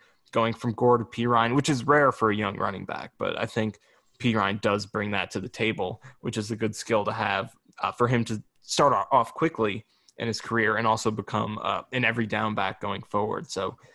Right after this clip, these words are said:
I think he should get his touches, and it'll be interesting to see what he does. I think this run game has the potential to be a really good one.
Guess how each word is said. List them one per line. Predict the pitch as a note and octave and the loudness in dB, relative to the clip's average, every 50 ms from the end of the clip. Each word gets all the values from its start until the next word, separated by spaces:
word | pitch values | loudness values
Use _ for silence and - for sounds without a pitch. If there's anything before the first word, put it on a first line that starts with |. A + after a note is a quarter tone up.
| _ _ - | _ _ -2
I | - A#2+ | 0 0
think | C#3 C3+ D3+ C3+ B2+ | 2 2 2 0 2
he | C3 B2 | 2 0
should | A#2 - A#2 A#2 | 0 0 -2 0
get | A#2 G#2 G2 | 0 0 0
his | A2 G#2+ - | -2 -4 -6
touches, | - - G2+ G2 - - G#2 G#2 G2+ - | -2 -2 -2 -2 -2 -4 -6 -4 -4 -4
and | G2+ G2+ G#2+ A2+ | -2 -2 -2 0
it'll | A2+ C3+ C#3 | 2 2 4
be | F3+ G#3 | 4 4
interesting | G#3+ G#3 - - F#3+ F#3 | 2 2 0 -2 0 0
to | E3 - | 0 0
see | - D#3+ D#3 | 2 2 2
what | D3 | 4
he | C3 B2+ | 2 4
does. | A#2 A2 G#2 F#2 - B2 | 2 2 2 2 0 -2
I | A2+ A2+ | -2 -2
think | - - B2 A#2 A2+ | -2 -2 -4 -2 -2
this | A#2 A2+ - - | -6 -6 -2 0
run | A#2 A2+ G#2+ | 0 0 0
game | G#2+ G#2 A2 G#2+ G#2 G#2 G#2 - _ _ _ _ _ _ - | -2 -4 -6 -6 -6 -8 -12 -14 _ _ _ _ _ _ -2
has | A2+ A#2 A2 | -2 -2 -2
the | - G#2+ | -2 -8
potential | G#2+ - - A2+ A2 G#2+ - A2 | -6 -2 -2 -2 -2 -2 -4 -6
to | A2 G#2 | -6 -6
be | A2 A2 A2 - - - | -6 -6 -6 -6 -4 -6
a | A2+ | -2
really | A2+ A#2+ B2 A#2 A2+ | 0 2 2 2 2
good | G#2+ G#2+ A2 G#2+ G#2+ | 0 0 -2 0 0
one. | A2 A2 A2+ A2 | -2 -2 -2 -4